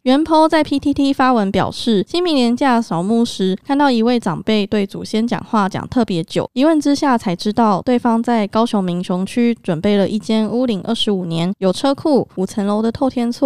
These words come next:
要给儿子住，结果他儿子却拒绝了，还坚持要去买新大楼，让他气疯了。对此原 po 求问，现在年轻人都这样吗？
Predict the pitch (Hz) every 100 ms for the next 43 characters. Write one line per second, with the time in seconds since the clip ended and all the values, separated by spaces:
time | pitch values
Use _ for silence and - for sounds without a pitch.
0 | 214 180 233 170 - 180 190 190 240 -
1 | - 269 311 240 254 214 202 208 208 -
2 | 220 240 202 170 156 165 - - 220 285
3 | 311 - 202 214 226 190 98 190 202 220
4 | 180 165 156 - 240 226 220 214 - 202
5 | - 190 190 - _ - 311 262 202 170
6 | 170 180 - 226 233 180 175 233 180 202
7 | 277 302 262 196 196 240 196 180 208 214
8 | 220 214 202 190 190